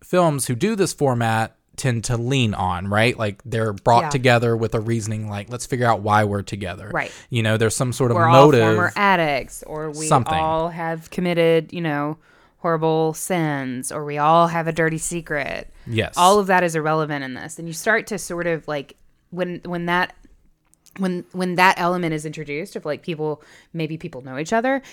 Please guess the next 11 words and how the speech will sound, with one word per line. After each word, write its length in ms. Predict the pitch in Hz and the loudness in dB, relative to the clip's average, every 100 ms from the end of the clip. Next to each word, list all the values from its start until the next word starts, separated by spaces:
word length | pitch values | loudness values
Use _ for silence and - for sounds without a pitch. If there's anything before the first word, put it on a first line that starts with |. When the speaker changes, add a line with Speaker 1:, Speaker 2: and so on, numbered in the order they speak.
| - | -12
Speaker 2:
you 140 | 185 | -12
start 460 | 170 - 185 175 - | -10 -8 -6 -6 -6
thinking, 460 | 185 185 165 147 151 | -8 -6 -6 -6 -8
because 340 | 151 196 170 | -6 -4 -4
we've 140 | 170 147 | -6 -8
been 160 | 151 | -8
trained 580 | - 285 208 160 175 196 | -4 -2 -2 -4 -8 -6
by 220 | 156 151 | -4 -2
things 300 | 175 165 165 | -4 -6 -8
like 180 | 156 147 | -8 -8
Saw, 460 | - 311 180 151 | -4 -2 0 -2